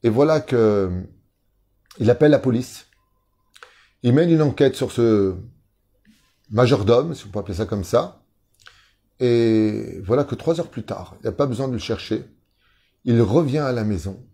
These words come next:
avec le fils de son patron, main dans la main. Et là, très choqué, le balabait,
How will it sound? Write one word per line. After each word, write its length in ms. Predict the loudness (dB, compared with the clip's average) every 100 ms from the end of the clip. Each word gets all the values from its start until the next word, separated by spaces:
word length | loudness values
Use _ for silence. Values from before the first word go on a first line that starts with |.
| _ _ _ _ _ _ _ -8
avec 520 | -4 -2 -4 -12 -20 _ _ _ _ _ _ _ _
le 140 | -4 -4
fils 560 | -2 -8 -8 -16 -20 _ -20 -20 _ _ _ _ _ _ _
de 140 | -4
son 200 | -2 -4
patron, 460 | -6 -6 -4 -8 -8 _ _ _ _ _
main 180 | -6 -4
dans 160 | -4 -8
la 120 | -10
main. 200 | -14 -20 _ _ _ _ _ _ _ _ _ _ _ _ _
Et 60 | -2
là, 120 | -2
très 240 | -2 -8
choqué, 560 | -6 -6 -4 -4 -4 -10 _ _ _ _ _ _
le 100 | -8
balabait, 600 | -2 -2 2 2 2 -4